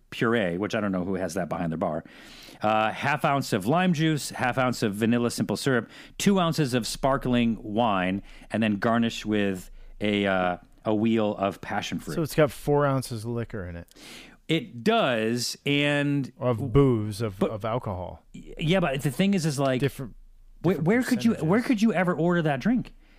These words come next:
Speaker 1: Wh-, wh-, what bar
Speaker 2: Mm.
Speaker 1: is gonna have passion fruit puree <laughs> behind the bar? Uh, number,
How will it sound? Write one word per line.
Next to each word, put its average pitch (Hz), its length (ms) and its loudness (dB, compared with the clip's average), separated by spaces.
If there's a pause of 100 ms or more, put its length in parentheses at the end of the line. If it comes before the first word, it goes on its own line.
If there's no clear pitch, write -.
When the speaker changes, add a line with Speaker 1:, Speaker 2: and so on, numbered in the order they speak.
(300)
Speaker 1:
Wh-, - 60 -6
wh-, 143 260 0
what 165 260 2
bar 170 380 4
Speaker 2:
Mm. 123 60 -2
Speaker 1:
is 139 80 0
gonna 143 160 2
have 139 240 0 (160)
passion 175 400 0
fruit 160 400 0
puree 143 680 2
<laughs> - 60 -8
behind 180 460 2
the 180 60 2
bar? 151 420 0 (640)
Uh, 123 540 2
number, 139 420 2